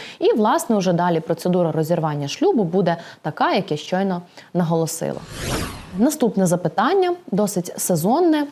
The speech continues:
У зв'язку з початком, е, заборони на вилов певних видів риб та раків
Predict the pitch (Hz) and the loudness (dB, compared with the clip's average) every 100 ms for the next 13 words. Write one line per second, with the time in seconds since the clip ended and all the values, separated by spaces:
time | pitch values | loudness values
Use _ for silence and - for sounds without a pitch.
0 | - _ - 202 190 202 196 208 196 - | -10 _ -2 0 2 2 0 0 -2 -2
1 | 190 208 190 - 175 170 160 - _ 175 | -2 0 -2 0 0 0 -4 -12 _ -8
2 | 160 165 165 185 214 196 170 165 - - | -4 0 0 2 4 4 2 0 -6 -2
3 | 180 175 165 208 170 165 202 185 165 156 | 0 2 2 2 2 0 0 2 0 0
4 | 190 170 156 - 165 175 208 190 - 156 | 0 2 0 -2 0 2 2 0 -4 -4
5 | 147 180 359 349 | 0 0 0 -2